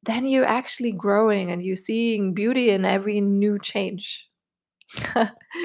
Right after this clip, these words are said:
Okay, so I hope this helps you a little bit when, uh, making this decision and looking at it from a outside perspective. Again,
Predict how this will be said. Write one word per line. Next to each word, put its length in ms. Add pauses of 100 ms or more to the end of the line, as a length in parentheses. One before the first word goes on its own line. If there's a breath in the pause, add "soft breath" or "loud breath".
(240 loud breath)
Okay, 400 (340 loud breath)
so 220
I 180
hope 220
this 160
helps 300
you 100
a 140
little 160
bit 220
when, 380 (840)
uh, 420
making 380
this 180
decision 640 (480 loud breath)
and 360
looking 340
at 100
it 140
from 260
a 380 (440)
outside 440
perspective. 880
Again, 500